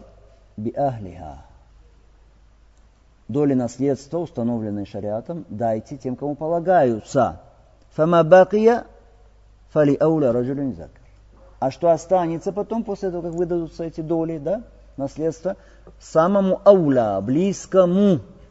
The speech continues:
родственнику мужчине. Хорошо? Самому близкому родственнику мужчине. Ауля, пророк саллаллаху алейхи ва саллям говорит, самый близкий. Это указывает нам на что? Что аулия, то есть близкие,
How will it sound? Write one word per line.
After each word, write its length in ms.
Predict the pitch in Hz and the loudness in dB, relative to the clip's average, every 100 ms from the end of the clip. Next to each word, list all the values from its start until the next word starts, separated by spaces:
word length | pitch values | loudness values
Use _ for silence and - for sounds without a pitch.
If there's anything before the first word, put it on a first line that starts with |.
| - | -8
родственнику 880 | 120 160 170 - 147 151 151 147 170 | 0 2 2 -2 -2 0 0 0 -2
мужчине. 640 | 160 - 156 131 107 92 - - - _ _ - - _ _ _ _ _ - | -2 -4 -2 -2 -4 -8 -18 -20 -20 _ _ -20 -20 _ _ _ _ _ -20
Хорошо? 420 | - - 117 156 170 - _ _ | -20 -12 -6 -6 -8 -20 _ _
Самому 260 | - 120 117 | -4 -2 0
близкому 400 | 123 165 - 143 | -2 -4 -4 -4
родственнику 420 | 143 135 143 123 | -4 -4 -6 -4
мужчине. 400 | 120 117 98 90 - - - - - | -6 -6 -10 -10 -14 -20 -20 -8 2
Ауля, 720 | 175 160 131 123 104 90 82 | 4 6 6 6 4 0 -6
пророк 220 | 98 92 | -14 -12
саллаллаху 20 | 85 | -14
алейхи 40 | |
ва 40 | |
саллям 160 | 80 82 | -16 -16
говорит, 140 | 78 | -12
самый 300 | - 135 143 120 | -6 -2 0 0
близкий. 540 | 123 147 117 - 98 | 0 0 -2 -6 -6
Это 260 | 90 135 135 | -4 -4 -2
указывает 400 | 151 156 143 135 | 0 0 0 -2
нам 100 | 131 | -2
на 120 | 123 | -2
что? 180 | - 107 | -6 -10
Что 200 | 117 - | -6 -2
аулия, 500 | 127 123 123 143 135 | -2 0 2 0 0
то 100 | 110 | -4
есть 140 | 101 | -6
близкие, 760 | 101 151 131 - 113 113 165 | -4 -2 -4 -6 -4 -2 -2